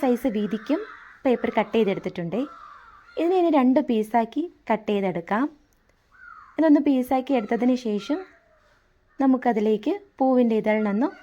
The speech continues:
വെട്ടിക്കൊടുക്കാം. ഒരു പീസ് വെട്ടിയെടുത്തതിന് ശേഷം അതിനെ നാലായി ഒന്ന് മടക്കി കൊടുക്കാം. ഒരു സൈഡ് വളച്ച് ഇതുപോലെ പൂവിൻ്റെ അതേ ഇതളിൻ്റെ ഷേപ്പിനൊന്ന്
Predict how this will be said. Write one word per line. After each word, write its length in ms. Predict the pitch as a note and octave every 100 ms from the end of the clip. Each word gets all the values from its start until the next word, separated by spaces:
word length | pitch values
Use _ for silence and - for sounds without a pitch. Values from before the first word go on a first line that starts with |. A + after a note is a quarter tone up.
| -
വെട്ടിക്കൊടുക്കാം. 600 | A3 G#3+ G#3 F#3+ E3+ G3 A#3+ - - - - - - -
ഒരു 80 | D#4 -
പീസ് 240 | D4 D4 C#4+
വെട്ടിയെടുത്തതിന് 640 | C4 C#4 C4 A#3+ B3 B3 A#3
ശേഷം 280 | A#3 A3+ D4 - A#3
അതിനെ 280 | G#3 G3+ B3+ D#4+ - - - - C4
നാലായി 480 | B3 C#4+ B3 A3 D#4 -
ഒന്ന് 140 | A3+ A#3
മടക്കി 300 | G#3+ F#3 F#3+ G#3+
കൊടുക്കാം. 360 | G3 - F#3+ C4+ - - - _ _ - - - D4+
ഒരു 140 | E4+ E4
സൈഡ് 340 | B3+ A#3 A3+ F#4 - - - - - - - -
വളച്ച് 460 | A3+ A3 A#3+ - F4 G4+ _ - G#3
ഇതുപോലെ 360 | G#3+ A3 A#3+ E4+ - -
പൂവിൻ്റെ 400 | A3+ G#3+ A3+ A#3+
അതേ 120 | G#3+ C4 C4
ഇതളിൻ്റെ 380 | A#3 A#3 A#3 A#3
ഷേപ്പിനൊന്ന് 480 | G3+ G3+ A#3 G3+ C4+